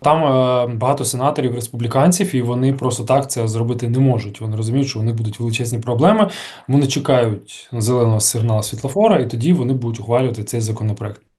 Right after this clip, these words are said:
Поки що його немає. Одна людина, о, настрій однієї людини задає тон всій планеті. На жаль, от, от в такі с-,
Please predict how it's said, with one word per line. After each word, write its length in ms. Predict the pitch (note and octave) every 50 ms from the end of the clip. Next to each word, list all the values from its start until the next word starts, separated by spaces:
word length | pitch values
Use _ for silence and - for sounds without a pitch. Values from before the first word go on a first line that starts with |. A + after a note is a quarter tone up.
| _ _
Поки 240 | - B2 C#3 C#3 F#3+
що 160 | F3+ - -
його 460 | F#3+ D3+ A#2 A2 A2 A2+ B2 C3+ C3+ -
немає. 300 | C3 B2 A2 G2+ G2 F#2+ - - _ _ _ -
Одна 340 | B2 D3+ D#3+ E3 F3 D#3+
людина, 460 | C#3 C3+ C3+ B2+ - G3 A3+ A3+ E3 -
о, 340 | - - B2 A#2+ A#2+ A#2 A#2
настрій 380 | B2+ D3 D#3 C3+ - - A#2
однієї 300 | A#2+ A#2 A#2+ C3 B2+ A#2+
людини 400 | A2+ A2+ A2+ A2+ F3+ G#3 G#3 E3+
задає 380 | A#2+ A#2+ A#2 A2+ A#2+ A#2+ A#2+ A#2
тон 220 | A#2 C#3+ D3+ E3+
всій 220 | E3+ - - C#3 C3+
планеті. 480 | C3 - B2 A2+ A2 G2+ G2 - -
На 120 | A2+ A2+ A#2+
жаль, 240 | A2+ A2+ G#2+ G2+ A#2
от, 240 | B2+ A#2+ - - -
от 200 | C3 C3 - -
в 140 | - - -
такі 320 | - - A#2+ A#2 - D3
с-, 360 | C3 - - - - - -